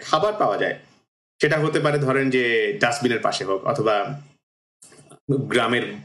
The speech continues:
বাড়িতে কুকুর অনেক বেশি দেখা যায়, ধরেন যেখানে রান্নাঘর, যেখানে রান্না হয়, ওইটার আশেপাশে কুকুর ঘোরে। কুকুর খুব ভালো করে জানে যে ওইখানে তার খাবার আছে এবং এই কারণে কুকুরকে যতবারই তাড়িয়ে দেওয়া হয়, কুকুর ওখানে ফিরে যায়। তার মানে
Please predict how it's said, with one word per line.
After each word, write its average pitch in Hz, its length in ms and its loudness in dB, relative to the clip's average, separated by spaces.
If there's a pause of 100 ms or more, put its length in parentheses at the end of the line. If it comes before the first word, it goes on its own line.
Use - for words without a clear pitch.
(100)
বাড়িতে 107 280 2
কুকুর 127 300 0
অনেক 107 160 0
বেশি 107 200 0
দেখা 101 220 0
যায়, 104 160 0
ধরেন 120 240 0 (340)
যেখানে 160 240 2
রান্নাঘর, 180 600 0
যেখানে 139 200 0
রান্না 131 260 0
হয়, 123 240 0
ওইটার 143 220 0
আশেপাশে 143 360 -2
কুকুর 107 260 0
ঘোরে। - 380 -12 (460)
কুকুর 147 260 2
খুব - 140 -2
ভালো 147 200 2
করে 165 220 0
জানে 120 280 0
যে 131 120 0
ওইখানে 135 680 -2 (300)
তার 104 200 2
খাবার 131 320 0
আছে - 240 0
এবং 123 300 0
এই 190 140 0
কারণে 190 560 0 (360)
কুকুরকে 143 460 0
যতবারই 127 500 0
তাড়িয়ে 143 300 0
দেওয়া 110 200 0
হয়, 113 120 0
কুকুর 117 260 -2
ওখানে - 200 0
ফিরে 120 220 0
যায়। - 240 -4 (340)
তার 104 120 0
মানে 104 160 0